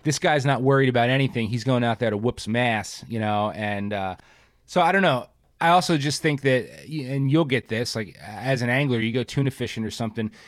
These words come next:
you're jacked that part of the day, you know, two o'clock in the morning, and you're, you're throwing ice on the boat and handing rods over and stowing stuff.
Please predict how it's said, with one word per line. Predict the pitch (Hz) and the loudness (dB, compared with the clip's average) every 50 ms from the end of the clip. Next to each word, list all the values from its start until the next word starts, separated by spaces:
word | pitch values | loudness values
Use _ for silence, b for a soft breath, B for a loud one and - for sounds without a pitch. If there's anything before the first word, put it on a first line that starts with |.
| B B B | B B B
you're | 123 156 220 165 | 0 2 2 2
jacked | 120 - 104 131 151 170 147 113 - _ - | 0 0 2 2 2 2 0 -2 -6 _ -2
that | 117 110 107 | -2 -2 0
part | - - 123 120 110 | 0 2 2 2 2
of | 98 | 0
the | 98 | -4
day, | 92 104 107 98 85 82 - | -4 -4 -4 -4 -6 -6 -6
you | 107 113 | -4 -2
know, | 107 107 104 98 | -2 0 -2 -2
two | - - - 156 | -2 0 2 2
o'clock | 151 139 - 165 165 156 139 - | 2 2 2 4 4 4 4 2
in | 143 | 2
the | 131 | 2
morning, | 123 127 131 139 139 131 123 117 113 | 4 4 4 4 4 4 2 2 0
and | 113 110 | 0 0
you're, | 113 123 123 | 2 2 0
you're | 120 117 101 120 120 120 120 113 | 0 -2 -4 -2 -2 -2 -2 -4
throwing | - - - 143 135 127 123 123 | -6 -2 0 2 4 4 6 4
ice | 123 123 131 123 - | 4 4 2 2 2
on | - 123 120 | 0 0 0
the | 113 | 0
boat | 110 101 127 127 123 123 127 123 - | 2 4 6 6 6 6 4 4 2
and | 104 101 | -2 -6
handing | 87 110 131 131 127 120 120 113 | -2 0 0 2 2 0 0 -2
rods | 117 123 127 123 123 123 123 117 110 | 0 0 2 2 2 0 0 0 2
over | 123 127 120 120 113 110 117 117 117 117 117 117 | 2 2 2 2 2 0 2 2 4 2 2 0
and | 101 104 101 95 92 95 92 | -2 -4 -6 -8 -8 -8 -8
stowing | - - - - 135 127 123 123 120 110 | -8 -4 0 2 2 4 4 2 0 -2
stuff. | - - 127 120 117 110 - - | -2 -2 -2 -2 -2 -2 -6 -12